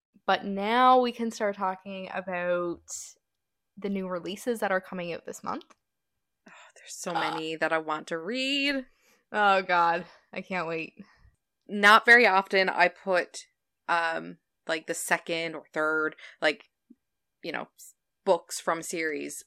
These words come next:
Speaker 2: on these new releases because I don't like, you know, jumping ahead in series. But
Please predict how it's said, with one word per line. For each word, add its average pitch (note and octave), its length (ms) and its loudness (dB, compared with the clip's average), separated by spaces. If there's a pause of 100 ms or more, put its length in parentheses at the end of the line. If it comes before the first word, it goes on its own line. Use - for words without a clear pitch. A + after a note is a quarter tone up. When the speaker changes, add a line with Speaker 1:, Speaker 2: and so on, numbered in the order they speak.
(100)
Speaker 2:
on D#3+ 300 0
these D#3 260 -8
new E3 140 -8
releases D#3+ 420 -8
because E3 240 -12
I D#3+ 60 -4
don't D#3+ 200 -4
like, - 300 -8 (560)
you - 60 -16
know, D#3 100 -6
jumping D#3 320 -8
ahead D#3+ 260 0
in E3+ 80 -12
series. E3 640 -6 (800)
But F#3 360 6